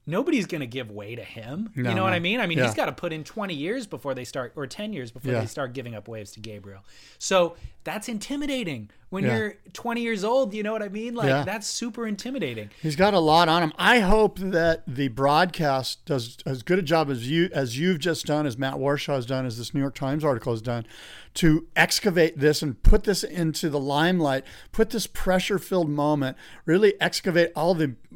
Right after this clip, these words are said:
Speaker 2: points of pressure that you just did and, and bring this out so that the viewers get a, a taste of what we're talking about.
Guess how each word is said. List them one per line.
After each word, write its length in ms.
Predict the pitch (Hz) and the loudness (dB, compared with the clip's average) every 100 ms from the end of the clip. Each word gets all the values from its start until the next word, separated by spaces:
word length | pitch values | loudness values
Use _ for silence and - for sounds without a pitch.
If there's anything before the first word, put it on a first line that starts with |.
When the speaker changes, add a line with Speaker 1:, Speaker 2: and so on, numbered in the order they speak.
| - - | -8 4
Speaker 2:
points 420 | - 254 339 - | 6 8 4 2
of 240 | 160 - | -2 -4
pressure 500 | - 165 143 - 151 | 0 2 2 0 0
that 140 | 143 160 | -2 -4
you 100 | 156 | -4
just 220 | 156 - | -4 -2
did 300 | 160 185 151 - - - - | 2 2 2 -4 -20 -16 -6
and, 160 | 139 | -4
and 200 | 147 139 | -2 -2
bring 180 | 147 180 | 0 0
this 220 | 156 - | 0 0
out 360 | 139 135 - - | 0 0 -4 -8
so 160 | - | -4
that 200 | 131 127 | -4 -4
the 180 | - 127 | -2 -2
viewers 640 | 113 113 160 233 190 135 113 | -2 0 4 8 8 6 2
get 240 | - 135 | 0 2
a, 140 | 127 139 - | 2 -4 -10
a 60 | |
taste 420 | - 151 151 151 | -8 0 2 2
of 240 | 160 117 143 | -2 -6 -4
what 160 | 131 | -4
we're 140 | 123 123 | -2 -4
talking 400 | 135 123 120 - | -4 -6 -8 -12
about. 240 | 101 - | -16 -18